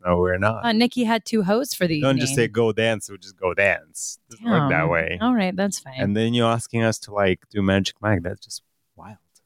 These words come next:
Speaker 2: Why? 'Cause you're my husband and I just asked you to
Speaker 1: No,
Speaker 2: grind on someone?
Speaker 1: because it's something that, like, you should probably talk to people before you ask them to do it.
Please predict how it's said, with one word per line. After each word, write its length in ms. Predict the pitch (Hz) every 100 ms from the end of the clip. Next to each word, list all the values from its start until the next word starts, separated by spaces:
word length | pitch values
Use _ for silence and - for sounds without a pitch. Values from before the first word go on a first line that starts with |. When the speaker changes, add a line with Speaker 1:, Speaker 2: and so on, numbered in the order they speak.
| _ _
Speaker 2:
Why? 220 | 170 165
'Cause 180 | - 165
you're 120 | 165
my 60 | 160
husband 440 | 160 135 165 170
and 160 | 160 147
I 140 | 151
just 280 | 139 139 -
asked 240 | 175 110 95
you 60 |
to 100 | 165
Speaker 1:
No, 40 | 135
Speaker 2:
grind 320 | 151 147 156
on 160 | 185 196
someone? 300 | - 202 117
Speaker 1:
because 180 | 120 117
it's 240 | 110 -
something 540 | - 117 117 - 113 107
that, 220 | 107 -
like, 260 | 101 98
you 40 | -
should 240 | - 95
probably 400 | - 101 95 95
talk 260 | _ 104 -
to 100 | 98
people 280 | 98 - 95
before 300 | _ - 95
you 40 |
ask 180 | 92 92
them 160 | - 143
to 180 | - -
do 80 |
it. 180 | 104 -